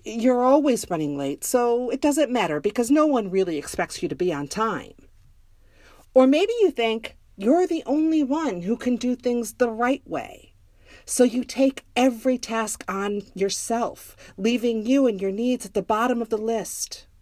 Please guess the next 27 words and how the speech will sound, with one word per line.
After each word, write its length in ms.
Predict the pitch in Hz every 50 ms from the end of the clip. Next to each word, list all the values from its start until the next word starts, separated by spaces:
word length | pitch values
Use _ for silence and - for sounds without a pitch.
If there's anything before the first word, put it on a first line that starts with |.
| _ -
or 120 | 196 208
off 280 | - 214 220 220 - -
the 80 | 240 226
list 320 | 233 254 254 - - -
completely. 680 | - 247 - - 277 294 - - 170 139 - - - _ - - _ - - - _ - - - - - - _ _ _ _ _ _ _ _ _ _ _ _ _ _ _ - - _ _ - - _ - -
The 80 | 226 220
thing 260 | 220 - 320 349 427 508 453
that 120 | 254 -
I 180 | 123 135 175 185
have 240 | 202 196 208 190 180
the 60 | 170
hardest 340 | 147 165 180 196 185 - -
time 160 | 185 160 160
accepting 760 | 156 - - - - 170 165 - - 143 - - - - - _ _ _ _ _ _ _ _ _ _ _ _ _ - _ - -
is 140 | 208 208 -
that 180 | - 240 233 -
if 200 | 214 208 - 220
I 160 | 247 370 440 403
make 200 | 349 277 - -
a 20 |
promise 480 | - - - 220 226 240 247 233 - -
to 300 | - - - 196 175 170
you, 640 | 151 143 143 151 202 277 381 285 151 - - - - - _ _ _ _ _ _ _ _ _ _ _ _ _ -
I 280 | 185 208 285 381 381 254
will 180 | 196 180 156 143
do 280 | 139 - 139 123 - - -
everything, 640 | 247 269 214 196 165 139 - - 143 139 - -